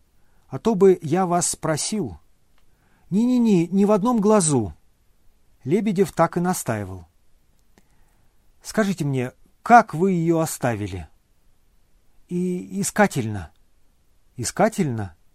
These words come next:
Как бы все ищет чего-то, как бы потеряла что-то. О предстоящем же браке даже мысль омерзела и за обидное принимает. О нем же самом, как об апельсиновой корке, помышляет, не более.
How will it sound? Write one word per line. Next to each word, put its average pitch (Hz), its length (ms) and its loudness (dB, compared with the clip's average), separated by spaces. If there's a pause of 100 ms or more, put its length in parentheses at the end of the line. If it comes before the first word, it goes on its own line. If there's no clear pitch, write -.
(600)
Как 208 180 -4
бы 214 100 2
все - 240 -2
ищет 196 500 -2
чего-то, 120 580 -4 (380)
как 196 200 0
бы 196 100 6
потеряла 185 580 2
что-то. 107 480 -8 (720)
О 156 100 -8
предстоящем 190 680 0
же 170 120 -2
браке 196 420 2
даже 180 280 -2
мысль 185 420 0
омерзела 127 800 -2 (320)
и 202 100 -2
за 220 140 4
обидное 127 400 0
принимает. 113 640 -6 (680)
О 143 160 -4
нем 175 280 2
же 139 100 -4
самом, 165 400 2
как - 340 0
об 160 200 -4
апельсиновой 160 720 -2
корке, 202 380 0
помышляет, 131 600 -4
не 180 80 0
более. 107 480 0